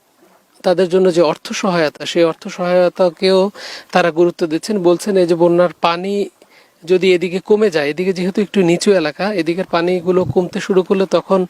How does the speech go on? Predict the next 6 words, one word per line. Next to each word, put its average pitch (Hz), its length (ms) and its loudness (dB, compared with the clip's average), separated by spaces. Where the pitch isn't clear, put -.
ঘরবাড়ি 180 460 2
নির্মাণ 180 400 2
এবং 170 380 2
ফসলি 190 440 0
জমি 165 280 2
যার 160 200 0